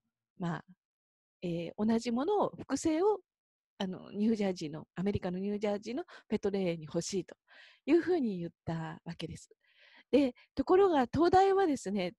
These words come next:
あの、東京大学の教授会ですから、なかなかですね、うちの大学の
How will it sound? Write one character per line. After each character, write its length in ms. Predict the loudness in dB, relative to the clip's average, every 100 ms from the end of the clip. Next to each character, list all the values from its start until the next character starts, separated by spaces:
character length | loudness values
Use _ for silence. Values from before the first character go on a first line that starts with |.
| _
あ 100 | -8
の、 80 | -6 2
東 200 | 4 4
京 200 | 4 0
大 260 | 2 2 2
学 260 | -2 -6
の 160 | -10 -10 2
教 180 | 8
授 200 | 8 6
会 180 | 0 -2
で 100 | -2
す 80 | -4
か 100 | -6
ら、 160 | -6 -6 -10 -14 -16 -14 -2
な 160 | 0
か 100 | 2
な 120 | 0
か 120 | 2 2
で 80 |
す 140 | 0 -2
ね、 260 | -4 -4 -10 -20 -20 -8
う 140 | -8
ち 180 | -6 2
の 140 | 2
大 240 | 4 4 4
学 300 | 2 0 0
の 180 | 0